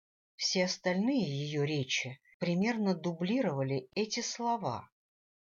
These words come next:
Расставшись с круглой суммой, Ника уходила даже не неудовлетворённая,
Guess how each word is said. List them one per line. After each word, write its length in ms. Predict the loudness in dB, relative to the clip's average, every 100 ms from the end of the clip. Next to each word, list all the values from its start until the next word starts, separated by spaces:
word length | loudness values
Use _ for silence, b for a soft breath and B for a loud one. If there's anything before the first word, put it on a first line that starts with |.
| _ -8
Расставшись 840 | -4 -2 -2 0 0 0 -2 -4
с 40 | -4
круглой 480 | -2 -2 0 -2
суммой, 680 | -2 -2 0 2 0 -2 -8 B B
Ника 440 | 0 4 2 0 -2
уходила 680 | -2 0 -2 0 2 2
даже 420 | 2 0 2 2 4
не 320 | 4 4 2
неудовлетворённая, 1600 | 2 2 2 0 2 -2 0 2 2 2 0 -2 -4 -6 -8